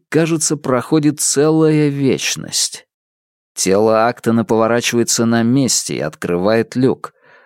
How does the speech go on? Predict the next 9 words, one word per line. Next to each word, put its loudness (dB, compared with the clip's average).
Кларк -2
наблюдает 2
за 0
тем, 0
как -4
оно 2
выходит -2
из -2
каюты. -6